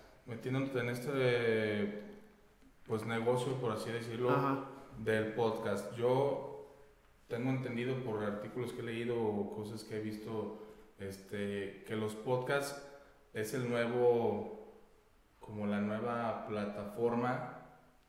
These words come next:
Speaker 1: o la, la del futuro, porque sí está en las redes sociales, ¿no? TikTok, Instagram, Facebook. TikTok, tú sabes, ahorita tiene un alcance
Speaker 2: Grandísimo.
Speaker 1: muchis-, grandísimo.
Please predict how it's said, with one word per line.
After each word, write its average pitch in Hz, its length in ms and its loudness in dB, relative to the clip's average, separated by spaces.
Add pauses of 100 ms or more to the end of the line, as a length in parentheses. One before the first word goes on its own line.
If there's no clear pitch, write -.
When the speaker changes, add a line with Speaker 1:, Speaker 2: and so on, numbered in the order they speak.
(140)
Speaker 1:
o 101 140 -2
la, 104 120 2
la 107 220 0
del 104 160 2
futuro, 127 440 0
porque 107 560 -2 (400)
sí - 140 -8
está 127 140 0
en 160 60 4
las 147 140 4
redes 143 160 4
sociales, 127 500 0
¿no? 117 120 0 (140)
TikTok, 117 640 -2
Instagram, 107 600 -6
Facebook. 107 460 -4 (420)
TikTok, 110 440 -4
tú 113 80 -10
sabes, 113 240 2
ahorita 107 320 0
tiene 113 160 -4
un 113 140 -4
alcance 104 920 -4
Speaker 2:
Grandísimo. 131 560 0
Speaker 1:
muchis-, - 120 -8
grandísimo. 113 720 -4